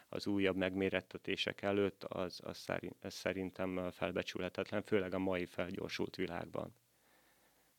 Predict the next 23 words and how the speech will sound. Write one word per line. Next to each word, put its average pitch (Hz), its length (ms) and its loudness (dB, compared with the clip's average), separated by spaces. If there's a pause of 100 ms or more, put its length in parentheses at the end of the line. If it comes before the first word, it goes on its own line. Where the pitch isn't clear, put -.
(420)
Az 104 160 0
iroda 120 280 8
feladataival 98 880 2
kapcsolatban 98 920 0 (680)
még 107 240 -2
az 107 120 2
felmerült 101 580 6
bennem, 98 360 4
hogy, 98 280 2
ö, 98 180 6 (120)
hogy 101 140 -2
nyugodtan 104 480 2
keressenek 90 680 -2
minket. - 540 -4 (440)
Ö, 104 300 4
már 107 320 6
nem 120 240 6
a, 95 360 8
a 98 100 4
nyolcvanas, 98 640 4
kilencvenes - 680 -2
éveket 87 460 -2
éljük. 87 460 -2